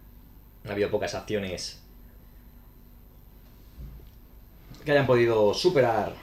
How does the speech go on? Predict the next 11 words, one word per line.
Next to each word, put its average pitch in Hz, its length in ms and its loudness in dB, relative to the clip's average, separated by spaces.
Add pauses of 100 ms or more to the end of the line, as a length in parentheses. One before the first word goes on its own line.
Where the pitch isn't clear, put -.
(100)
resistencia, 107 800 -4 (140)
o - 40 -14
en 104 60 -6
este 98 160 -8
caso 101 300 -4
perder 98 280 -4
soportes. 127 800 -2 (120)
Simplemente 98 420 -8
ha - 60 -6
sido 101 220 -2
Acerinox. 113 600 -4